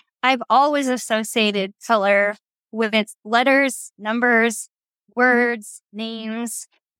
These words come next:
And I always thought that was a very normal thing. I thought that everyone did it, probably till I was around twenty years old. And I was talking to <laughs> someone and they said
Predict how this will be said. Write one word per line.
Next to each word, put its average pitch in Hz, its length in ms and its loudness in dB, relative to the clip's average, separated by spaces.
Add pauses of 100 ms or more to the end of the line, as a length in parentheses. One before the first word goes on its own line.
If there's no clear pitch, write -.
(320)
And 277 120 4
I 294 100 4
always 392 240 2
thought 302 240 2
that 240 180 2
was 233 100 -6
a 247 80 0
very 220 300 0
normal 208 440 -4
thing. 202 340 -2
I 226 100 2
thought 254 240 0
that 233 200 0
everyone 214 460 0
did 185 160 2
it, - 180 -2
probably 311 380 2
till 214 220 2
I 202 180 2
was 190 460 -10
around 190 460 2
twenty 208 220 -2
years 190 220 0
old. 214 340 2 (400)
And 220 120 0
I 208 60 4
was 226 160 0
talking 233 420 -4
to 214 100 -8
<laughs> - 0 -
someone 269 500 0
and 247 120 2
they 269 120 4
said 240 360 0